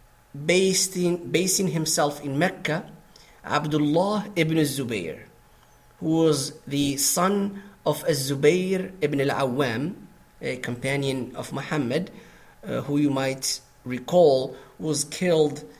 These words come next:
in the Battle of the Camel in six hundred and fifty-seven in the struggle against Ali's forces. Abdullah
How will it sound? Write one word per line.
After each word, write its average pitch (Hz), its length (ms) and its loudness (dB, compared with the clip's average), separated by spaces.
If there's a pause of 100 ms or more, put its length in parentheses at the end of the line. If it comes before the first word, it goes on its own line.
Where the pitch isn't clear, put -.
(240)
in 156 240 4
the 143 60 -2
Battle 135 680 0
of 135 160 -6
the 127 80 -6
Camel 123 640 -2 (280)
in 139 120 -4
six - 380 -4
hundred 135 600 -4
and 123 180 -2
fifty-seven 127 920 -4 (380)
in 135 220 -2
the 131 160 -4
struggle 143 580 2
against 135 480 -2
Ali's 127 340 -2
forces. - 640 -6 (1500)
Abdullah 175 640 4